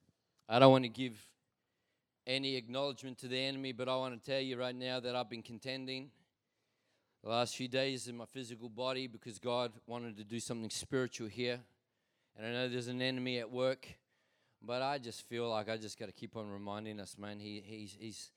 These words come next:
he's not been defeated, he is defeated. We, we gotta make sure we got God in the right perspective and the devil in the right perspective. And that right perspective is not that the devil is the counterpart e-,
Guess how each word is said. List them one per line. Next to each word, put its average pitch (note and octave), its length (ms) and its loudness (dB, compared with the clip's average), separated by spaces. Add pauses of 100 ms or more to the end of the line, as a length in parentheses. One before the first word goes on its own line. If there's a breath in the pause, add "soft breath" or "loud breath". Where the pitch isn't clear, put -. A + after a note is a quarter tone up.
(240 soft breath)
he's A2+ 80 -14
not D#3+ 200 -6
been C3 260 0
defeated, G#2 420 -8
he A2+ 140 -4
is G#2+ 100 -6
defeated. F#2 420 -12 (1160)
We, A#2+ 160 -4
we D3+ 160 0
gotta E3+ 180 2
make E3 180 0
sure D#3+ 160 0
we D3 80 2
got C3 220 2
God D3+ 280 8
in D#3 100 2
the D3 80 6
right D3 220 8
perspective C#3+ 520 0
and B2 180 0
the A2+ 60 0
devil B2 320 4
in A#2 80 0
the A2 80 0
right A2 220 4
perspective. G2 580 -6 (1700 soft breath)
And C3 180 4
that D3 140 8 (120)
right D3+ 240 6
perspective D3 600 2
is B2+ 160 6
not C#3 180 4
that B2+ 140 -4
the B2 100 -4
devil C3+ 400 4
is B2+ 120 2
the A#2 80 -4
counterpart C3 760 0
e-, C3 220 -6